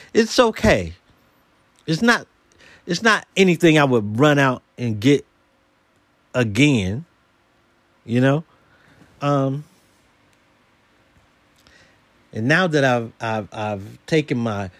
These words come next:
my sips and having a little, uh, aftertaste, there's a, it's like a slight cherry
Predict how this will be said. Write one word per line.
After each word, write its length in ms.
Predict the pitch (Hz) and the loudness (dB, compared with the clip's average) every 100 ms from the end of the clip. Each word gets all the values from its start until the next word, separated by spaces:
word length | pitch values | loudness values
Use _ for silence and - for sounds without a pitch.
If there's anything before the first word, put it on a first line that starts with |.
| _ - | _ -10
my 160 | 104 | -8
sips 600 | 101 - - 175 - - - _ _ | -6 -4 2 2 0 -10 -20 _ _
and 100 | 110 | -8
having 360 | 107 139 131 123 | -4 -2 0 -2
a 60 | 117 | 0
little, 340 | 127 120 117 | 0 0 0
uh, 260 | 107 98 92 107 _ _ _ - - _ _ _ - | -2 -6 -12 -20 _ _ _ -20 -20 _ _ _ -6
aftertaste, 1080 | 151 190 196 123 104 - 98 104 139 - - _ _ - _ _ _ - - _ _ _ - - _ - _ _ 113 | 0 0 -2 -6 -6 -4 -2 -2 -6 -12 -20 _ _ -20 _ _ _ -18 -18 _ _ _ -20 -20 _ -20 _ _ 0
there's 360 | 165 202 160 | 4 4 2
a, 480 | 131 120 110 - - - - - | -2 -2 -4 -10 -16 -20 -18 -8
it's 140 | 156 | 0
like 200 | 202 196 | 0 0
a 100 | 135 | -2
slight 460 | - 160 180 202 - - - | -4 -2 0 0 -2 -14 -6
cherry 720 | - 196 196 196 190 190 | -4 0 2 2 0 -2